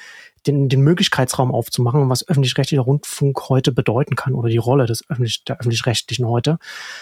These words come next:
Äh, ich glaube, dass es auch ein bisschen damit zusammenhängt, dass ganz viel des, des, des deutschsprachigen oder des europäischen Tech-Internet-Diskurses sehr stark von den, von den U S A geprägt ist, dass man da auf,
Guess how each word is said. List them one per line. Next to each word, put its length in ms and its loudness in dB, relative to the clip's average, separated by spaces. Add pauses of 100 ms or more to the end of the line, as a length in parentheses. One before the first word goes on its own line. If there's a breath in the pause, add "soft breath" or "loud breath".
(240 loud breath)
Äh, 180 2
ich 80 -2
glaube, 260 2
dass 120 2
es 60 -4
auch 100 -4
ein 100 4
bisschen 220 2
damit 240 2
zusammenhängt, 500 2 (320 loud breath)
dass 200 -2
ganz 300 2
viel 380 2
des, 300 -6
des, 520 -4
des 300 -4
deutschsprachigen 640 0
oder 120 -2
des 100 -2
europäischen 1200 0 (340)
Tech-Internet-Diskurses 1500 0 (460 loud breath)
sehr 240 2
stark 320 -2
von 120 2
den, 140 4
von 140 0
den 100 2
U 140 2
S 80 0
A 240 0
geprägt 500 -2
ist, 300 -2
dass 100 0
man 160 0
da 140 -2
auf, 160 -2